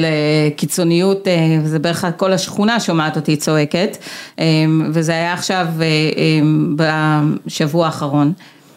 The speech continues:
שוב פעם על המתקנים, וזה לא, זה לא, אני לא אפחד לצעוק על, אה, סתם,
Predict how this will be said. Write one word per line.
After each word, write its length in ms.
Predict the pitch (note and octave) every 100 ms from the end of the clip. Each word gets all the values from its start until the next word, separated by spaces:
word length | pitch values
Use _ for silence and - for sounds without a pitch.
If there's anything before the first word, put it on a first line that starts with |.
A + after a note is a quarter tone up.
| - - D3+
שוב 220 | D3 F#3 E3
פעם 200 | E3+ D#3+
על 80 |
המתקנים, 600 | D#3+ D#3 C#3+ D#3 D3+ D3+ F#3 - _ _ - - - - - A#3
וזה 180 | F#3
לא, 120 | F#3+ A#3 - -
זה 180 | E3+ F#3+
לא, 100 | A3+ C4+
אני 180 | F#3 F3
לא 160 | F#3 C#4+
אפחד 420 | C#4+ A3+ E3+ C#4+ A#3+
לצעוק 640 | A3+ - B3 B3+ B3+ -
על, 160 | A3 G3+ G3
אה, 540 | F#3 F3+ F3 F3 F3 E3+
סתם, 360 | - E3+ D3